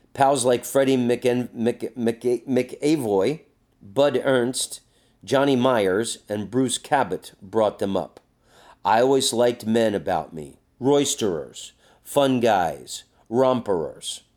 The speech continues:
It went back to my New Guinea days, my times in Australia when I roved with a gang, or always had some guy to pal out with, to look over the girls, drop it in a saloon, or even just go for a swim.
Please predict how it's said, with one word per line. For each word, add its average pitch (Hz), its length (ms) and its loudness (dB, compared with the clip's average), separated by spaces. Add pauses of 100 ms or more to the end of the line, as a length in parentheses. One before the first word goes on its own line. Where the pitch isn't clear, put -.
(360)
It 127 80 -2
went 131 200 2
back 135 260 2
to 131 80 -2
my 117 140 2
New 120 180 2
Guinea 120 340 0
days, 82 560 -6 (420)
my 117 160 2
times 127 420 0
in 123 80 0
Australia 117 600 2
when 107 140 0
I 98 80 0
roved 107 360 0
with 101 140 -6
a 98 60 -2
gang, 87 500 -4 (500)
or 127 480 2 (280)
always 123 320 2
had 110 220 2
some 113 240 -2
guy 107 260 2
to 104 100 -2
pal 107 320 0
out 101 220 0
with, 78 380 -10 (360)
to 120 100 0
look 131 260 2
over 110 220 2
the 98 100 0
girls, 87 640 -2 (360)
drop 127 320 2
it 123 120 2
in 113 120 0
a 101 60 -2
saloon, 104 680 -2 (240)
or 110 140 2
even 110 280 0
just 101 240 -8
go 107 160 2
for 101 200 -2
a 90 80 0
swim. 85 520 -4